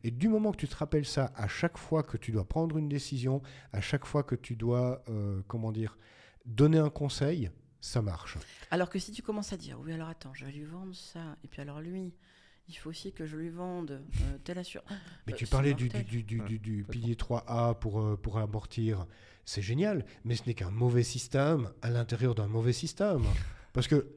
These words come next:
Speaker 1: mais le, le problème de base, c'est la valeur locative, qui ne
Speaker 3: Ouais.
Speaker 1: dev-, qui est une aberration complète. Et puis, ben, certains milieux se sont accommodés de cette imperfection du système et diminuent l'imperfection avec,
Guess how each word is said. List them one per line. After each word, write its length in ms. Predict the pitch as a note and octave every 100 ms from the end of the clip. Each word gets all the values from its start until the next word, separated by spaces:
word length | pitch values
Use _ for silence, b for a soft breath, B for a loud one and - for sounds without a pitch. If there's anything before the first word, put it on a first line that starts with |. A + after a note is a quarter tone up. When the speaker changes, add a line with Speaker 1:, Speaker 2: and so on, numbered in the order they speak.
| - -
Speaker 1:
mais 300 | C3 B2 - -
le, 200 | D3 C#3+ D3
le 140 | C#3
problème 340 | C3+ C3 C3 A#2
de 80 |
base, 460 | A2+ B2+ C3+ A#2 G2+
c'est 140 | - A#2+
la 80 | A2
valeur 240 | A2 A2+
locative, 640 | A#2+ C#3 E3 A3+ F#3+ G#2 F#2 B B B
qui 100 | -
ne 40 | B2
Speaker 3:
Ouais. 60 | A2+
Speaker 1:
dev-, 200 | A2+ -
qui 120 | B2
est 100 | -
une 80 | A2+
aberration 420 | G#2+ G#2 G#2+ A#2
complète. 500 | - F3 G3 F#3 - G#2 B B B B -
Et 80 | B2
puis, 300 | C3 F3 D3+
ben, 260 | G#2+ A#2
certains 400 | - - - C3
milieux 400 | A#2+ A#2+ B2+ D3+
se 160 | D#3 A#2
sont 220 | - A#2+
accommodés 600 | C3 C3+ G3+ G3+ F3 G3+
de 100 | E3
cette 240 | A2+ A2+ -
imperfection 640 | A2+ A#2+ - B2 - B2
du 120 | A2
système 640 | G#2 A2 - D#3 G#3+ B2+ G2 B B B B
et 80 | C3+
diminuent 840 | A#2 C#3 A3 G#3+ G#3 B3+ A#3 G#2+ - - -
l'imperfection 1080 | D3 C3 D#3+ C#3+ C#3 - C3 - F#3 A3+ G3 -
avec, 580 | C#3 A#2+ D#3+ G#3+ -